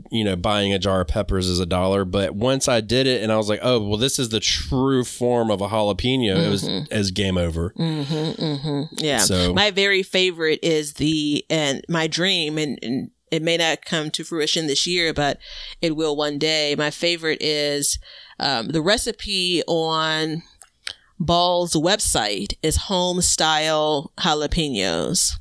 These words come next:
Speaker 2: Um, and it includes, um, peppers, jalapeno peppers, um, carrots, and onions.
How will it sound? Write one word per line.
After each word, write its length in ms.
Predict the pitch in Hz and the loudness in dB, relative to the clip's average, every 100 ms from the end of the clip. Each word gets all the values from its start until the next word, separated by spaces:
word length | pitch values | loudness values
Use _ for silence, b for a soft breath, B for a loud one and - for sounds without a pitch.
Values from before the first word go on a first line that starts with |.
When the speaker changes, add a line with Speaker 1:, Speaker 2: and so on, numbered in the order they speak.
| - B B B B | -12 B B B B
Speaker 2:
Um, 400 | 156 147 139 139 - | -2 -2 -2 -4 -2
and 340 | 165 156 156 | 0 0 -2
it 180 | - 175 | 0 2
includes, 1300 | 165 165 - 180 160 156 151 151 151 - - - - - _ _ _ - | 0 -4 -4 0 0 0 -2 -2 -2 -2 0 0 -2 -8 _ _ _ -6
um, 840 | 156 139 135 117 - - - 175 - _ _ _ _ _ _ - | -2 -2 -2 -2 -4 -8 -8 -12 -16 _ _ _ _ _ _ -6
peppers, 800 | - 208 220 214 226 240 - - - _ _ _ _ _ _ _ _ _ _ _ _ | -2 -2 -2 -2 -2 0 -2 -4 -12 _ _ _ _ _ _ _ _ _ _ _ _
jalapeno 380 | 208 208 240 220 | -2 0 2 2
peppers, 640 | 220 180 180 175 170 175 - | 0 0 0 0 0 -2 -2
um, 500 | 160 151 139 139 117 - | 0 0 0 -2 -4 -4
carrots, 720 | - 202 175 226 - - - - _ - | 0 2 2 0 0 -2 -2 -8 _ -4
and 120 | 170 | -4
onions. 720 | 175 160 113 117 175 - - | -2 -4 -4 -4 -6 -6 -6